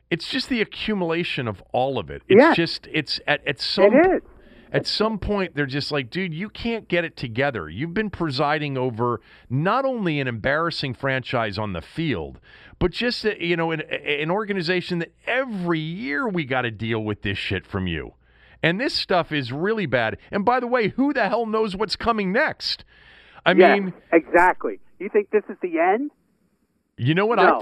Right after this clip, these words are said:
Speaker 1: I, I think we predicted from the beginning that this was, the, uh, on that first story, that this is just the beginning, because when you see fifteen people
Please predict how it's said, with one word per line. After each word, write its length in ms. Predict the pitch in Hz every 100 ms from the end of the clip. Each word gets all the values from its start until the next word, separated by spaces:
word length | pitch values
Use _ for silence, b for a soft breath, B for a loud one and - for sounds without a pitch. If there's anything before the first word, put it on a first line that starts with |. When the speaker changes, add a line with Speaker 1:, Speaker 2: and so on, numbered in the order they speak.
| -
Speaker 1:
I, 80 | 156
I 40 |
think 240 | - 196 156
we 120 | 180
predicted 680 | - 147 104 151 - 175 135
from 160 | 147
the 80 | 120
beginning 560 | 90 98 87 175 131 82
that 140 | 82
this 200 | 151 -
was, 240 | 117 82 85
the, 120 | 104
uh, 540 | 117 113 110 117 117 113
on 120 | 123
that 200 | 113 -
first 220 | 151 151
story, 300 | - 156 127
that 160 | 85 82
this 200 | 151 -
is 120 | 113
just 260 | - 123 -
the 60 | 90
beginning, 480 | 85 92 131 90
because 240 | 78 82 98
when 140 | 117
you 120 | 160
see 240 | 196 - 180
fifteen 920 | - - 233 233 - - 214 190 165
people 520 | 180 196 - 78